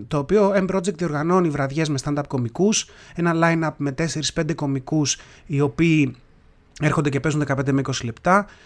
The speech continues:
στην αυλή του M Project, στο πίσω μέρος, έτσι, κρυμμένη, καβατζωμένη, πάρα πολύ ωραία. Ε, ψάχτε και δείτε τα. Τώρα, να σας πω εγώ πότε θα έχει παράσταση δεν έχει νόημα, διότι το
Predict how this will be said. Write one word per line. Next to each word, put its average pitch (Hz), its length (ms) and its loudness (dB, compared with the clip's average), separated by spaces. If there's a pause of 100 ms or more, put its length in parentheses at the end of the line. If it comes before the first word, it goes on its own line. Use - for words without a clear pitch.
στην 151 240 -4
αυλή 147 300 2
του 143 240 -2
M 139 80 -4
Project, 131 280 -4
στο - 200 -6
πίσω 147 260 -4
μέρος, 127 380 -2 (260)
έτσι, 139 300 -2
κρυμμένη, 143 420 0
καβατζωμένη, 127 540 0
πάρα 127 200 0
πολύ 117 220 -2
ωραία. 156 420 2 (440)
Ε, 160 340 -2 (140)
ψάχτε 175 580 0
και 175 200 -2
δείτε 147 280 -2
τα. 208 300 2
Τώρα, 151 420 0
να 160 140 -2
σας 147 200 -2
πω 190 100 -2
εγώ 190 140 2
πότε 196 180 -2
θα 208 60 0
έχει 190 100 -2
παράσταση - 420 0
δεν 190 140 4
έχει 151 180 2
νόημα, 147 400 4
διότι 170 280 0
το 147 180 -4